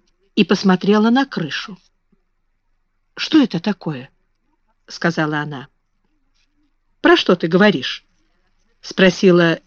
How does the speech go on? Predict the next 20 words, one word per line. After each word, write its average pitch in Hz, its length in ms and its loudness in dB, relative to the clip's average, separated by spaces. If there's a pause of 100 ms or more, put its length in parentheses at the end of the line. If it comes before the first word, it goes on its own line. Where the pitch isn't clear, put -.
Эрменгарда. 170 800 -2 (1120)
«Ты - 100 -4
не 156 100 -6
слыхала 277 500 2
ничего?» 160 440 -4 (800)
«Нет, 165 360 0
а - 80 0
ты?» 208 340 0 (720)
«Может 156 320 -6
быть, 165 220 -2
я 180 200 4
ошиблась?» 196 540 4
сказала 160 480 0
Сара. 143 460 -6 (800)
«Мне 180 240 2
послышался 240 720 4
какой-то 175 420 2
шум 208 320 4
на 175 120 2
крыше, - 520 -2